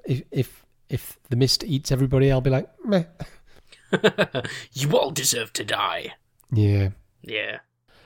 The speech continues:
Speaker 1: And then just finally, Abby, um, the weekend we caught up on the three episodes of The Crystal Maze.
Speaker 2: Yay! Crystal Maze.
Speaker 1: Yeah, and I, I like Richard even more as a host now. Uh, now he's not dealing with, uh,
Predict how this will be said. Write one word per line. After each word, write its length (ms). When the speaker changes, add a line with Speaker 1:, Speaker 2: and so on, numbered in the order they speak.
Speaker 1:
And 100
then 80
just 160
finally, 300
Abby, 340
um, 500
the 100
weekend 380
we 40
caught 220
up 180
on 300
the 80
three 260
episodes 400
of 120
The 40
Crystal 300
Maze. 340
Speaker 2:
Yay! 760
Crystal 300
Maze. 540
Speaker 1:
Yeah, 420
and 320
I, 260
I 140
like 220
Richard 440
even 260
more 420
as 300
a 140
host 320
now. 180
Uh, 240
now 160
he's 120
not 140
dealing 260
with, 380
uh, 320